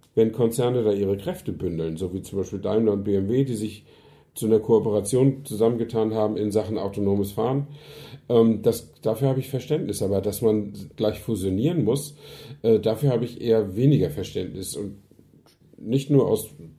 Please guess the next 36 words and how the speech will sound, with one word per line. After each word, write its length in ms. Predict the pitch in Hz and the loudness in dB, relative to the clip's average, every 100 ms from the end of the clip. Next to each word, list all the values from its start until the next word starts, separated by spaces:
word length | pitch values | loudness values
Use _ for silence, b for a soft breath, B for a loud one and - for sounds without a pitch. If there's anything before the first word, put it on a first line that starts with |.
| - - 107 | -20 -16 -4
marktwirtschaftlichen 960 | 98 110 - 139 139 135 135 127 123 | -2 -2 -4 -4 -2 -4 -4 -4 -2
und, 140 | 107 101 | -2 -4
und 160 | 101 | -6
Konkurrenzgründen, 920 | 107 98 98 101 131 - 135 139 135 123 | -4 -4 -2 -2 -2 -4 2 2 2 0
sondern 420 | 117 117 113 113 B B B | 2 4 2 0 B B B
so, 320 | - 120 123 | -4 0 0
so 400 | 110 123 117 101 - | 0 -2 -2 -4 0
ganz 220 | 113 117 | 0 2
allgemein 500 | 110 107 107 123 143 | -2 0 2 2 2
auch 140 | 104 107 | 0 -2
als, 220 | 98 B B B - | -4 B B B -6
aus 260 | 110 - | -4 -4
kulturellen 680 | - 127 123 101 139 214 117 | 0 0 2 0 0 0 -2
Gründen. 400 | 98 90 87 98 | -4 -4 -4 -6
Also 220 | 98 104 | -6 -6
ich 100 | 101 | 0
meine, 320 | 110 110 107 B 135 B | 2 4 4 B -12 B
das 200 | - 110 | -4 -4
ist 180 | 147 139 | -4 -2
doch 100 | 135 | -2
für 160 | - - | -2 -6
keinen 400 | - 131 147 151 | -2 2 4 2
Ingenieur 480 | 120 117 113 139 147 | 0 -2 2 4 4
schön, 520 | - 104 113 156 B B B - | 2 2 2 -2 B B B 2
wenn 140 | 113 | 4
er 120 | 120 113 | 6 6
sein 260 | 113 107 | 4 4
Wissen 480 | 127 139 110 135 139 - | 2 2 0 -2 -4 -4
mit 200 | 110 104 | -2 0
den 360 | 117 131 120 | 0 2 0
Leuten 340 | 101 110 110 98 | 0 0 0 -6
teilen 380 | 117 113 101 95 | -2 2 2 2
muss, 320 | 104 - b b b _ - | -2 -4 b b b _ -4
die 400 | 110 110 95 - 127 | -2 -2 -4 -8 -6
bisher 400 | 113 - 120 117 | -4 0 0 2
seine 300 | 117 117 | 2 2